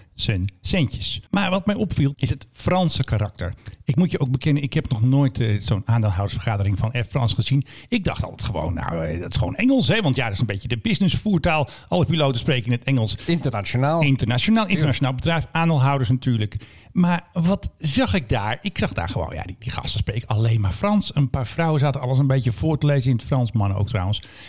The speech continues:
Speaker 1: En, eh, nou ja, toen, en dan hoor je dus eventjes, eh, Ben Smith. En moet je eens even goed opletten. Zodra hij begint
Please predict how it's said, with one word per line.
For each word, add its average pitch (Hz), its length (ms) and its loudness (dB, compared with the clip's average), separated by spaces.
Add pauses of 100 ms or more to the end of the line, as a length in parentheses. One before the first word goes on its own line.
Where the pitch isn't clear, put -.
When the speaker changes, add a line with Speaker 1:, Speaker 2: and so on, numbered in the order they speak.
(240)
Speaker 1:
En, 160 300 4
eh, 143 140 0
nou 160 160 0
ja, 113 120 -4
toen, 117 220 0 (240)
en 120 100 0
dan 113 100 4
hoor 113 160 4
je 107 60 2
dus 107 180 -2
eventjes, 104 480 -4
eh, 110 120 0 (100)
Ben 110 240 -2
Smith. 143 360 0
En 127 240 0 (220)
moet 160 100 2
je 151 60 0
eens 123 100 2
even 117 120 2
goed - 160 -2
opletten. - 360 -4
Zodra 160 540 0
hij 170 240 2
begint 160 600 0